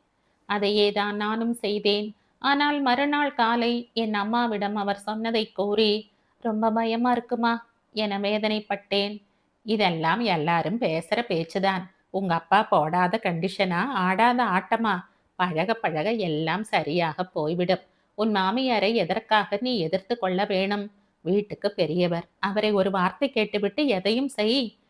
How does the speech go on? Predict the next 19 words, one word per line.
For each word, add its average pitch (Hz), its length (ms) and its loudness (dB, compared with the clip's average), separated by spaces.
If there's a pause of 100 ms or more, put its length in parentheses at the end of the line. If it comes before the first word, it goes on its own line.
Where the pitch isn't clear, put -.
(140)
எல்லாவற்றிற்கும் 185 960 -2
அவரிடம் 196 500 0
யோசனை 214 440 -2
கேள். 202 440 0 (240)
உன் 190 200 -2
வீட்டுக்காரர் 185 680 0
உன்னை 196 320 0
வெளியே 185 460 2
கூப்பிட்டால் 196 560 0
கூட, 196 480 0 (220)
உன் 208 220 -2
மாமியாரிடம் 208 680 0
முன்கூட்டியே 208 680 0
சொல்லி, 185 640 -2 (180)
அவர் 185 360 0
சரி 180 340 -2
என்றால் 202 420 0
மட்டும் 214 440 -2
போ. 185 400 2